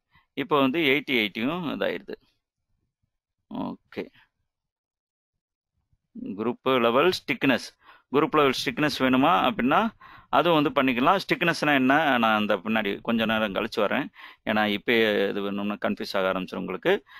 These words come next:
So, இதை பாருங்க. எயிட்டி எயிட்டி ஆட் பண்ணியிருக்கேன். Forward to, default action forward to இந்த டார்கெட் குரூப்புக்கு நான் பண்ணியிருக்கேன். இந்த டார்கெட் குரூப்ல என்ன இருக்கு? நம்மளுடைய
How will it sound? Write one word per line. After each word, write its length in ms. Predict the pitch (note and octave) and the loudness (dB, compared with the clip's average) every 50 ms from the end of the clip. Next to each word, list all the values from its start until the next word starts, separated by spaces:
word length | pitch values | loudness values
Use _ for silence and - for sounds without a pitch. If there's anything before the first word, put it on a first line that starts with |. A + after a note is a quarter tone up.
| - _ _ | -20 _ _
So, 200 | - - C#3+ C#3+ | -2 0 2 2
இதை 180 | C3+ B2 C#3 - | 2 2 0 2
பாருங்க. 280 | - B2+ A2+ G2+ G2 G2 | 2 2 2 2 -2 -2
எயிட்டி 340 | G2 G#2 B2 D3+ E3 - | 0 0 0 0 0 0
எயிட்டி 360 | D#3+ D3 C#3+ B2+ - C3+ B2 A#2 | 2 2 2 2 2 2 2 2
ஆட் 140 | A#2 A2+ - - | 2 0 -2 -2
பண்ணியிருக்கேன். 680 | A2+ A2 G#2 F#2+ E2+ F2 G#2+ A2+ B2 C#3+ D#3 E3+ F#3 - - _ _ _ _ _ _ - | -2 -2 -2 -2 -2 -2 0 0 0 0 0 -2 -6 -10 -14 _ _ _ _ _ _ 2
Forward 460 | A#2 A2+ A#2+ C3 C#3+ D3 C#3+ B2 G#2 - | 4 6 6 6 4 4 2 0 0 -2
to, 80 | - A2+ | -4 -4
default 560 | G2+ G2 F2+ F2+ C3 C#3+ B2+ - C#3 C3+ A2+ | -4 -4 -4 -4 -4 -2 0 2 2 2 4
action 340 | A#2 G#2+ G2 - A#2+ G#2+ F#2+ | 2 0 0 -2 -4 -4 0
forward 340 | - A#2 A#2+ A#2+ B2+ - - - | 2 2 2 2 2 0 0 0
to 200 | - D#3+ F#3 E3 | -2 -2 -2 0
இந்த 400 | C3+ B2+ C3 D3 D3 D3+ - - - | 0 0 0 0 0 0 0 0 0
டார்கெட் 380 | - A#2+ A#2+ A#2+ A#2 B2 A2 | 0 0 2 0 -2 -4 -6
குரூப்புக்கு 580 | G2+ F#2 G#2+ G#2 F#2+ - G2 - - E3 G#3 - A3 - _ _ _ _ _ _ | -6 -6 -6 -8 -8 -10 -10 -6 -4 -2 -2 -2 -4 -8 _ _ _ _ _ _
நான் 160 | _ - B2+ B2 - | _ -4 -2 -2 -2
பண்ணியிருக்கேன். 300 | G#2+ G#2 G2 F2 F#2+ G2+ | -2 -2 -2 -2 -2 -2
இந்த 160 | G2+ A#2 B2+ A2+ | 0 0 0 2
டார்கெட் 340 | - B2+ C3 C3+ C3+ C3+ B2+ | 2 2 2 2 0 -4 -4
குரூப்ல 260 | A#2+ A#2+ B2 A#2 - | -4 -4 -6 -2 -2
என்ன 200 | B2 A#2+ A#2+ C3 | -2 0 2 2
இருக்கு? 360 | C3 B2 G#2+ - F3+ G#3 G#3 | 0 0 0 0 0 0 0
நம்மளுடைய 720 | F3 C3 B2+ B2+ B2+ B2+ B2+ A#2 A#2 B2+ D3+ E3+ G#3 - | 2 2 2 2 2 2 2 2 2 2 4 4 4 2